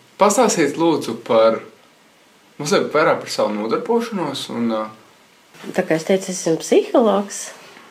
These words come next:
Speaker 2: Jā, pēc izglītības esmu klīniskais psihologs.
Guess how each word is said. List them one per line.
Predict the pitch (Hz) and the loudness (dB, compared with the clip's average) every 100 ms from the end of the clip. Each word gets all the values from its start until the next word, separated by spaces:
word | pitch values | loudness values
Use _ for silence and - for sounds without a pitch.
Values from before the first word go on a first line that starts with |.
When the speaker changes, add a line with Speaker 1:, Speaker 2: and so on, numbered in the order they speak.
| - | -12
Speaker 2:
Jā, | 196 185 175 175 175 | -4 -2 -4 -8 -8
pēc | - 226 | -4 2
izglītības | 214 165 170 165 180 | 2 2 -2 -2 -2
esmu | 180 165 | -4 -2
klīniskais | 196 185 170 - 160 - | 0 0 -2 -10 -12 -12
psihologs. | - 202 - 247 202 202 - | -10 -6 0 0 0 -4 -14